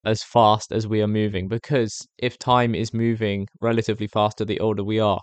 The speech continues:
I think the most important thing anyone can do is just enjoy it, appreciate it, take a step back, and really realize the sort of luck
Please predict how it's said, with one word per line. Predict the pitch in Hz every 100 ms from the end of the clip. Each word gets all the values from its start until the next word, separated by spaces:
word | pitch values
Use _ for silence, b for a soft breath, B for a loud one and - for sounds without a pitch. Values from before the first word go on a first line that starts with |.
| _ _ _ -
I | -
think | 123
the | 113
most | 123 143 -
important | 117 120 123 120 -
thing | 117 110 101
anyone | - 123 113 107 104
can | 104 101
do | 113 104
is | 98
just | - -
enjoy | 110 107 - 110 104
it, | 107 - -
appreciate | - 117 110 - 98 -
it, | 95 - b b _
take | 139 143
a |
step | - - 123 -
back, | 110 104 - _ b b -
and | 117 107
really | 131 127 117
realize | 107 120 120 107 95 90 98 - - _ _ _ _ 110
the | 110
sort | - 123 117
of | 107
luck | 113 117 110